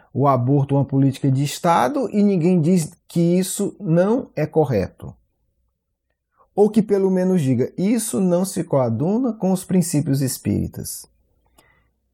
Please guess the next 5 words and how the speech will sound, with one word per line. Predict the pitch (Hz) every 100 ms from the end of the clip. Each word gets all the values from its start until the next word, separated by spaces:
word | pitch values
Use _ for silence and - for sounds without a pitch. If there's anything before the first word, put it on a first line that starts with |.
| _ _
Foram | - - 156 180 196 196 208 -
muito | 143 156 170 185
poucos. | 190 120 95 - - - - - - _ _ _ _ _
Pouquíssimos, | 190 196 220 233 208 - - 117 98 - - - - _
pouquíssimos. | 170 185 - 202 123 - 104 95 64 - -